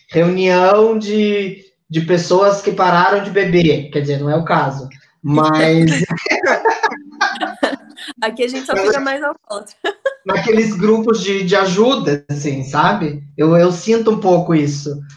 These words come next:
Speaker 1: no nosso, nas nossas conversas.
Speaker 2: É total autoajuda mesmo, mas é, é interessante parar pra pensar. É desafiador pra mim, toda vez. Toda vez o tema do encontro eu fico, "Meu Deus, <laughs> só aprontei na vida que eu vou trazer de bonito."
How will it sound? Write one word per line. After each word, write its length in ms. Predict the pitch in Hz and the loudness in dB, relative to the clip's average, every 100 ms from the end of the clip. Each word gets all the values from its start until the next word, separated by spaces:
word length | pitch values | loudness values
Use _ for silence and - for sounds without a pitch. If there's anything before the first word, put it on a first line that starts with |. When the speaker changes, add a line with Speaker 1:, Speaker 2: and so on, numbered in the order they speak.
| _ | _
Speaker 1:
no 100 | 151 | -6
nosso, 300 | 151 151 147 | -4 -2 -4
nas 140 | 160 160 | -4 0
nossas 340 | 165 156 160 | 2 0 -4
conversas. 1000 | - 160 151 143 139 - 131 - - - _ _ _ _ _ _ _ | -2 0 2 0 -2 -6 -12 -14 -20 -20 _ _ _ _ _ _ _
Speaker 2:
É 60 | - | -20
total 420 | - 247 269 233 | -20 -16 -10 -8
autoajuda 500 | 208 208 214 208 190 | -10 -14 -16 -16 -16
mesmo, 400 | 190 185 185 185 | -14 -14 -14 -16
mas 260 | 185 196 214 | -14 -14 -12
é, 400 | 220 220 214 - | -10 -10 -12 -12
é 60 | - | -10
interessante 640 | 240 240 240 220 190 - | -6 -6 -8 -10 -14 -14
parar 180 | - 190 | -14 -12
pra 100 | 190 | -12
pensar. 380 | 196 190 190 180 | -14 -16 -8 -4
É 40 | 208 | -4
desafiador 500 | 220 220 247 240 240 | -4 -6 -6 -6 -6
pra 100 | 233 | -12
mim, 160 | 226 196 | -18 -20
toda 220 | 202 247 | -16 -12
vez. 320 | 254 190 190 | -12 -14 -16
Toda 240 | - 214 277 | -14 -10 -6
vez 220 | 262 240 | -6 -8
o 100 | 233 | -14
tema 240 | 214 214 | -12 -12
do 80 | 208 | -12
encontro 340 | 208 208 208 | -14 -14 -16
eu 40 | 208 | -16
fico, 260 | 208 196 | -20 -18
"Meu 320 | 196 254 381 311 | -8 -4 -4 -6
Deus, 460 | 254 - - - - | -12 -16 -18 -16 -14
<laughs> 500 | 508 - 587 - - | -14 -8 -8 -8 -12
só 220 | - 302 | -4 -4
aprontei 400 | 349 349 339 - | -4 -4 -2 0
na 100 | 403 | -2
vida 140 | 403 427 | -2 -2
que 400 | - - - 359 | -4 -12 -16 -12
eu 40 | |
vou 100 | 320 | -10
trazer 340 | 330 311 302 277 | -4 -2 -2 -6
de 80 | 262 | -8
bonito." 320 | 294 302 | -6 -6